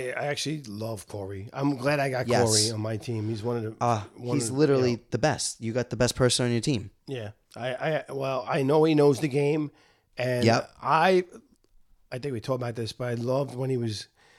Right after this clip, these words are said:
Speaker 1: leaving the first, uh, voting session and goes, "Beat you," to his
Speaker 2: Yeah.
Speaker 1: brother.
Speaker 2: Yeah, that was great.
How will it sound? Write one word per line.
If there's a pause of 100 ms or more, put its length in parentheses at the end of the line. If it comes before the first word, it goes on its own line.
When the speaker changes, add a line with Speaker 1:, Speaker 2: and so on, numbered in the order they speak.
(160)
Speaker 1:
leaving
the
first,
uh,
voting
session
and
goes, (500)
"Beat
you," (360)
to
his
Speaker 2:
Yeah.
Speaker 1:
brother.
Speaker 2:
Yeah,
that
was
great.